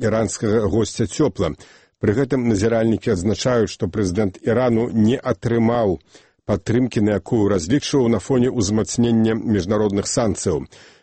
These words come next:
Вядучыя дзяржавы свету выступаюць супраць ажыццяўлення ў Іране даследаванняў у галіне ўзбагачэння ўрану, падазруючы Тэгеран у падрыхтоўцы да распрацоўкі ўласнай ядзернай зброі. Расія і Кітай устрымліваюцца ад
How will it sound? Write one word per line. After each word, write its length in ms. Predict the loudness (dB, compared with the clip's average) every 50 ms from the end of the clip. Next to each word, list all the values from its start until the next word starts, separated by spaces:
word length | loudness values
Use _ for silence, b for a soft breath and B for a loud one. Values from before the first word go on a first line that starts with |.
| B B
Вядучыя 460 | -2 0 2 0 0 0 0 -2 0
дзяржавы 460 | 0 -2 -2 0 0 0 0 0 0 -2
свету 400 | -2 -2 -2 -2 0 0 0 -2
выступаюць 560 | -2 -2 -4 -4 -2 0 0 0 0 -2 -2
супраць 400 | -4 -4 -4 -2 -2 -4 -4 -4
ажыццяўлення 960 | -4 -4 -4 -2 -4 -4 -2 -2 0 0 2 2 2 2 2 2 2 0 -2 -4 -4
ў 160 | -2 -2 0
Іране 320 | 0 0 0 0 0 0
даследаванняў 640 | 0 -2 -2 -2 -2 -2 0 0 0 2 2 2 2
у 40 | 0 0
галіне 320 | 0 2 2 2 0 0
ўзбагачэння 640 | -2 -2 -2 -2 -2 -2 -2 -2 0 0 0 0 0
ўрану, 560 | -2 -2 -2 0 0 0 0 0 0 0 -2 B B B B B B -2
падазруючы 1120 | -2 0 2 0 2 2 0 2 2 2 2 2 2 0 0 -2 0 0 0 0 0 -2
Тэгеран 480 | -2 0 2 2 2 0 0 0 -2 -2
у 80 | -4
падрыхтоўцы 840 | -4 -2 -2 0 0 -2 -2 -2 -2 -2 -2 -2 -2 -2 -2 -2 0 0
да 160 | 0 0 0
распрацоўкі 720 | 0 -2 -2 -2 -2 -4 -2 0 0 -2 -2 0 0 0
ўласнай 400 | 2 2 2 0 0 -2 0 0
ядзернай 400 | 0 0 0 0 0 0 -2 -2
зброі. 480 | -2 0 0 2 2 2 0 -2 -6 -10 B B B B B B B B
Расія 400 | -2 0 0 0 0 0 0 0
і 160 | 0 -2 -4
Кітай 400 | -4 -4 -4 -2 0 -2 0 0
устрымліваюцца 880 | -2 -4 -4 -4 -2 0 0 2 2 2 2 0 0 -2 -2 -4 -4 -4
ад 80 | -4